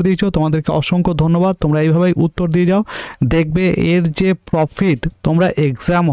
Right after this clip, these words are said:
হলে পাবেই পাবে। এবং তোমরা দেখবে এই যে এমসিকিউ, এসএকিউগুলো তোমরা উত্তর করছো, এগুলো কিন্তু তোমরা একদম হুবহু কমন পাবে এবং তোমাদের লিখতে কোনো রকম কোনো অসুবিধা হবে না।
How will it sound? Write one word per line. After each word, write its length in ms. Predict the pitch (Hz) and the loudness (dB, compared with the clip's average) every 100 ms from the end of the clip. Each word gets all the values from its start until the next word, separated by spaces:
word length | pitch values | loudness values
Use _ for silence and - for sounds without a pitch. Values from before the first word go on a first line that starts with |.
| 139 | 0
হলে 220 | 151 175 175 | 0 0 0
পাবেই 320 | 151 143 165 151 | -2 0 0 0
পাবে। 220 | 123 110 113 - _ _ _ _ _ _ - | 0 0 -2 -6 _ _ _ _ _ _ -4
এবং 120 | 170 180 196 | 0 0 2
তোমরা 160 | 196 190 | 2 2
দেখবে 180 | 190 196 190 | 0 0 2
এই 60 | 190 | 2
যে 60 | 196 190 | 2 2
এমসিকিউ, 360 | 180 202 196 190 | 0 -2 0 0
এসএকিউগুলো 420 | 180 185 185 185 185 | 2 2 2 2 2
তোমরা 160 | 185 180 | 2 0
উত্তর 180 | - 196 190 | 0 -2 -2
করছো, 180 | 175 196 | -2 0
এগুলো 160 | 175 180 | 0 0
কিন্তু 140 | 175 175 | 0 0
তোমরা 140 | 185 180 | 0 0
একদম 160 | 180 190 - - - - | 0 0 -2 -8 -18 -4
হুবহু 320 | 202 202 226 196 | 2 4 4 2
কমন 200 | 202 202 196 | 0 2 2
পাবে 140 | 214 214 196 | 2 2 0
এবং 100 | 196 | 0
তোমাদের 340 | 185 196 180 190 175 | 0 0 0 0 2
লিখতে 300 | 185 - - 208 | 0 -2 -6 -2
কোনো 120 | 190 190 | 0 2
রকম 180 | 190 202 190 | 0 0 0
কোনো 120 | 185 165 | 0 0
অসুবিধা 300 | 135 143 156 143 | 0 0 2 2
হবে 140 | 117 | 2
না। 60 | 117 | 0